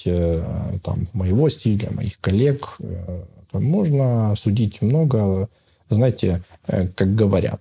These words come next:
э, что на, м, каждый товар свой покупатель, да, то есть на вкус и цвет товарищей нет, поэтому я абсолютно спокойно ко всему отно-, отношусь. Более того, я считаю, что,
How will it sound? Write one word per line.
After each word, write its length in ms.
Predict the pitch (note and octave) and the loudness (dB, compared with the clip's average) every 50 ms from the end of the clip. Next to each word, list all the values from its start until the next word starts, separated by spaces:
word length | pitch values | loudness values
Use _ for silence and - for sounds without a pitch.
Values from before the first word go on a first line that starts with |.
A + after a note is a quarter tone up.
| - - | -10 -8
э, 420 | A#3+ D#3 A2+ G2+ - D2+ C#2+ C#2+ C2+ | -6 -4 -2 -2 -2 -2 -2 -2 -4
что 640 | - - - - _ - - F2 E2+ E2+ E2 E2 E2 - _ _ _ _ _ _ _ _ _ - F2 _ - - E2 E2 - F#2+ - _ _ _ _ _ _ _ _ _ _ _ _ _ _ _ _ _ _ _ _ _ _ _ | -6 -10 -16 -18 _ -6 -4 -2 0 0 0 -2 -4 -6 _ _ _ _ _ _ _ _ _ -20 -20 _ -20 -20 -20 -20 -20 -20 -20 _ _ _ _ _ _ _ _ _ _ _ _ _ _ _ _ _ _ _ _ _ _ _
на, 500 | - G2+ - A2+ A#2+ B2 B2 A#2+ A#2 A#2 | -4 -2 0 2 2 4 4 4 4 4
м, 1200 | A2 G#2+ A2 A#2 - - _ - D3 - - - - - - - - A#2+ - - A#2+ A#2 G#2+ G#2 - _ _ _ _ _ _ _ _ _ _ _ | 2 2 0 -2 -4 -6 _ -12 -12 -12 -12 -16 -20 -20 -14 -10 -8 -8 -8 -4 -4 -2 -2 -2 -4 _ _ _ _ _ _ _ _ _ _ _
каждый 360 | - - C3+ C3 B2+ A2 G#2+ G2+ | 0 2 4 4 6 4 4 4
товар 300 | G#2 A2 A#2 C#3 D3 D3 | 4 4 4 4 2 2
свой 240 | - - F#2+ G#2+ G#2+ | 0 0 0 2 2
покупатель, 540 | G#2+ - F#2+ - - - - - - - - | 0 -2 -4 -4 -4 -6 -6 -8 -8 -8 -4
да, 380 | - G2 G#2 B2 B2+ A2+ G#2+ - - - | -2 0 0 2 0 0 -2 -4 -6 -6
то 80 | - F#2+ | -4 -4
есть 340 | F#2+ - - - - - _ - | -4 -6 -8 -18 -20 -20 _ -2
на 100 | - A2 | 0 0
вкус 260 | G2+ - - C3+ - - | 0 0 -2 -4 -2 -2
и 40 | G2+ | -2
цвет 260 | - C#3+ C#3+ D3 - | 0 0 -2 -2 -2
товарищей 520 | - G2+ G2+ G2+ F#2 F2+ F2+ - - A2+ | -2 0 0 0 0 0 -2 -2 -2 -2
нет, 240 | A#2 C#3 E3+ F#3 E3 F3 - _ _ _ - | 0 0 0 0 -2 -4 -8 _ _ _ -4
поэтому 580 | - D#3+ F#3 F#3+ - F3 D#3+ D#3 D3 C#3+ C#3+ - _ _ _ _ _ | -2 -2 -2 0 0 0 2 2 2 0 0 -4 _ _ _ _ _
я 240 | - B2 E3 G3+ F#3+ | 0 2 2 4 2
абсолютно 440 | - - - - C#3 D3 D3 D3 C3 | 2 0 2 2 2 2 4 2 0
спокойно 440 | - - - - - B2 A#2 G#2+ G#2 | 0 0 -2 0 2 2 2 2 2
ко 80 | G#2+ | 0
всему 300 | G#2 - - A2+ A2+ A2+ | 0 0 2 2 2 2
отно-, 460 | A2 G#2 - A#2+ A#2+ A#2+ A#2 A2+ A#2+ A#2+ | 0 0 0 0 2 2 2 2 2 2
отношусь. 380 | B2 - D3+ C#3+ - A#3 F#3+ | 2 2 0 2 2 2 4
Более 320 | D3+ D3 E3+ F#3+ F3 D#3+ D#3 | 4 4 4 4 2 2 2
того, 180 | C#3 B2 A#2+ A#2+ | 2 2 2 2
я 60 | A2+ | 0
считаю, 360 | - - - - C3 B2+ A2+ | -2 -4 -2 0 2 2 2
что, 340 | - - - A#2 A2 A2 | 0 0 0 2 2 2